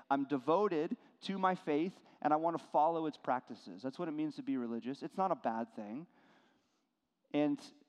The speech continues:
it's something that we should all engage in, even though it's kind of like a negative term. But here's what happens. Because our, our go-to is to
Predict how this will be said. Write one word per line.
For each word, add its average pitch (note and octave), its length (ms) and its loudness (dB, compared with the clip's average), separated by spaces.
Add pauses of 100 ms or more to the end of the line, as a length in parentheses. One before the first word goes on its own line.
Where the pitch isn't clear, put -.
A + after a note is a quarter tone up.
(260)
it's D3 200 -4
something F3+ 300 -2
that D#3+ 160 -2
we D3+ 400 0 (160)
should - 300 -6
all F3+ 420 2
engage D3+ 560 -2
in, A#2 100 -4
even B2+ 220 -4
though C3 160 -2
it's B2+ 140 -8
kind C#3+ 160 -4
of B2 60 -6
like C3 120 -4
a B2+ 60 -4
negative C#3+ 640 0
term. B2 380 -4
But B2+ 120 -2
here's G#3+ 260 -2
what A#3 140 2
happens. A2 720 -6 (1200)
Because D#3 840 4 (140)
our, D3+ 380 6 (260)
our C#3+ 140 2 (100)
go-to F#3+ 680 2
is D3+ 180 0
to D3+ 140 -4